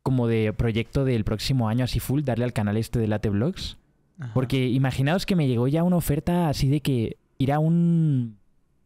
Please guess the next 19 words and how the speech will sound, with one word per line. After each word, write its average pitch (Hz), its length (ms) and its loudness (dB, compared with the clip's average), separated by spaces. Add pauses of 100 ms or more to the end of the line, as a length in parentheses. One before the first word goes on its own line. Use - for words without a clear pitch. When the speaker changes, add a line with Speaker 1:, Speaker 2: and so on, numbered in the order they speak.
(640)
Speaker 1:
a 120 100 0
una 127 280 0
como 110 720 0
convención 120 760 0 (580)
y 120 60 0
Speaker 2:
Ujú. 120 80 2
Speaker 1:
estar 113 200 0
de 127 80 0
que - 100 -2
en 123 60 2
un 131 120 0
panel 214 680 0
hablando 139 400 0
y 151 60 2
de 139 100 0
chill - 240 0
y 104 40 -4
que 120 120 0
pagan, 160 480 0